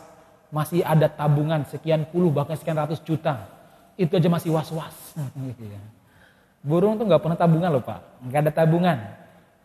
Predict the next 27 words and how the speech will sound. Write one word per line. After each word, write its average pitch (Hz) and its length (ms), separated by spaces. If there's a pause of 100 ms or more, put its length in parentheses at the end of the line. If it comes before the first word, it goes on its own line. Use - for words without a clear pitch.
Pulang 175 480
ya 151 80
bawa 147 400
makanan 151 400
untuk 151 160
malam 143 320
itu, 233 400
besok 160 320
pagi 156 160
udah 170 160
lapar 151 320
meneh. 175 400 (640)
Ya. 131 240 (720)
Nggak 180 160
pernah 208 240
pikir, 185 240 (240)
besok 160 480
nek 175 160
aku 170 480 (800)
sakit, - 560
sayapku 160 560
sakit, 160 480 (480)
tapi - 160
emang 180 240
cara 160 160
mangan 170 240
yo? 123 240